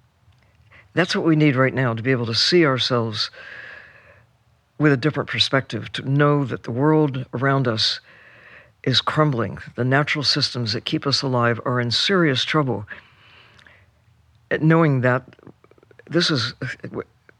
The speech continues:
how could you not want to do everything you can to save yourself,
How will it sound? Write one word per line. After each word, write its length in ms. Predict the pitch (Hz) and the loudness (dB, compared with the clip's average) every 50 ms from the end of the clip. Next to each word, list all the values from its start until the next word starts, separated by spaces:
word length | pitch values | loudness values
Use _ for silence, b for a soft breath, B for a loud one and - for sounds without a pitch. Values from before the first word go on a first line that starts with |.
| - - 139 | -10 -6 -2
how 180 | 143 139 180 190 | 0 0 0 0
could 180 | - 190 165 165 | 0 -2 -2 0
you 80 | 156 | 0
not 320 | 139 139 156 151 131 - - _ _ B B B B B B B B B - | 2 4 4 2 2 0 -4 _ _ B B B B B B B B B -2
want 160 | 147 147 139 | 0 0 0
to 80 | 151 143 | 0 0
do 140 | 127 135 139 | 2 2 2
everything 380 | 135 131 135 123 - 143 135 135 | 2 2 0 -2 0 0 0 0
you 100 | 135 - | 0 0
can 420 | - 135 131 123 123 131 123 - B B B B B B B B B B B B B - | 0 0 0 2 0 0 -4 -6 B B B B B B B B B B B B B -8
to 100 | - 147 | -4 -2
save 580 | - - - 165 190 208 165 123 113 110 - - _ _ _ _ b b b b b b b b b _ _ _ _ _ _ - | 0 2 2 4 4 4 2 0 -2 -6 -10 -12 _ _ _ _ b b b b b b b b b _ _ _ _ _ _ 0
yourself, 640 | 151 143 131 - 151 151 156 190 196 - - - | 2 2 4 4 4 4 2 2 -2 -8 -10 -12